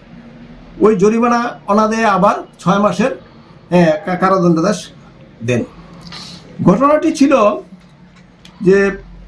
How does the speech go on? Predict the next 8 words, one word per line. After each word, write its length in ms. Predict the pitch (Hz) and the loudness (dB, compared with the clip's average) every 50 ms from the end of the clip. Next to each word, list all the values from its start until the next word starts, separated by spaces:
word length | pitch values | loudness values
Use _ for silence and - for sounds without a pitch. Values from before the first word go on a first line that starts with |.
| - - - - - - - - - - - - | -20 -20 -20 -20 -20 -20 -20 -20 -20 -20 -20 -12
বিগত, 380 | - 143 196 220 233 247 247 247 | -2 0 0 2 2 0 -2 -2
আহ, 1400 | 233 233 233 240 233 233 - - - - - - - - - - - - - - - - - - 170 170 175 170 | -2 -2 -2 -2 -4 -6 -12 -20 -20 -20 -20 -20 -20 -20 -20 -20 -20 -20 -18 -16 -16 -14 -6 0 2 2 2 2
দুই 260 | 143 139 143 196 202 | 0 0 0 2 2
হাজার 220 | 185 196 214 226 | 2 2 0 0
উনিশ 300 | 214 208 220 233 185 175 | 0 2 2 2 2 0
সালের 260 | - 208 214 220 208 165 | 0 0 2 2 2 2
জুলাই 280 | 147 175 208 233 240 | 2 2 2 2 0
মাসে 260 | 240 190 170 - - | 0 -2 -2 -4 -10